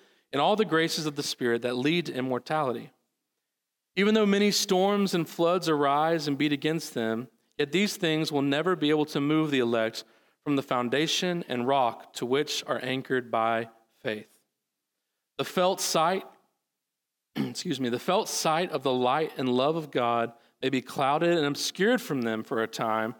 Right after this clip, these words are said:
through their unbelief and temptations of Satan, yet God is still the same. They will certainly be kept by the power of God for salvation,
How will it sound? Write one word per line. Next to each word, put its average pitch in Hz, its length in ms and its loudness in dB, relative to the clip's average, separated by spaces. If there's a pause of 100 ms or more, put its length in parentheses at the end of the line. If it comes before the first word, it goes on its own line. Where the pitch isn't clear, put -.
(260)
through 139 120 0
their 131 160 2
unbelief 135 680 0
and 131 120 -6
temptations 143 760 -2
of 117 100 -6
Satan, 139 520 -2 (640)
yet 147 220 0
God 165 280 2
is 190 100 0
still - 300 0
the 175 100 -2
same. 208 440 -2 (680)
They 151 80 2
will 165 140 4
certainly 208 480 2
be 196 140 0
kept - 560 -4
by 135 140 2
the 131 80 0
power 180 480 2
of 185 140 -4
God 123 400 2
for 151 100 0
salvation, 156 800 0